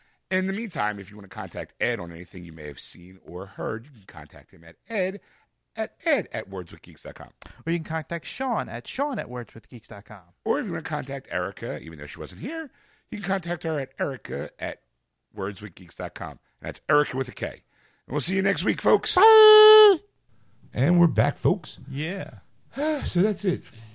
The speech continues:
Speaker 1: Got not much to end up on. Uh, you know, we hope you brought, we hope you laughed.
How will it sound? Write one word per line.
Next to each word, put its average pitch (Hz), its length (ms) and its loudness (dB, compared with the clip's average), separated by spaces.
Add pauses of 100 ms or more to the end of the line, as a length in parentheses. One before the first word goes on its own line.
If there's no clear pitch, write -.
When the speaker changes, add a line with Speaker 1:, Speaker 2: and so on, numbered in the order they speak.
(200)
Speaker 1:
Got 139 200 -2
not 143 200 -2
much 135 280 -4
to 123 140 -2
end 123 140 -2
up 123 200 -4
on. 107 340 -2
Uh, 98 260 -2 (540)
you 98 80 -4
know, 98 140 -2 (1160)
we 92 140 -4
hope 92 180 -4
you 92 80 -12
brought, 95 280 -6 (560)
we 90 200 -4
hope 110 400 -6
you 92 340 -4
laughed. 120 680 -6